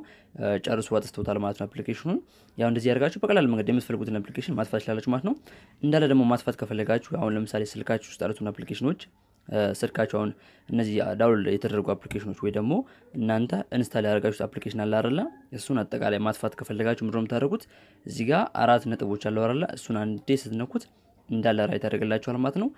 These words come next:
እ፣ ሜጋባይቱን እዚህ ጋር ያሳያችኋል ወይ ደግሞ አፕሊኬሽኖች የያዙትን አጠቃላይ የያዙትን ቦታ፣ እ፣ ሜጋባይቱን ያሳያችኋል። እ፣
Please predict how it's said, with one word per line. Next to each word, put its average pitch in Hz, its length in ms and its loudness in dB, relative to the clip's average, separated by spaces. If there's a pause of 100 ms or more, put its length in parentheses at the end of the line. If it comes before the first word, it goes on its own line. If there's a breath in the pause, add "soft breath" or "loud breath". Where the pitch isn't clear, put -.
(260 loud breath)
እ፣ 117 200 4
ሜጋባይቱን 113 580 4
እዚህ 107 120 -2
ጋር 107 100 4
ያሳያችኋል 104 440 0
ወይ 104 160 0
ደግሞ 120 180 2 (520 loud breath)
አፕሊኬሽኖች 120 640 -2
የያዙትን 110 380 2
አጠቃላይ 110 400 2
የያዙትን 110 380 2
ቦታ፣ 113 200 2 (440 loud breath)
እ፣ - 120 0 (100)
ሜጋባይቱን 113 540 2
ያሳያችኋል። 113 560 2 (300 loud breath)
እ፣ - 120 -2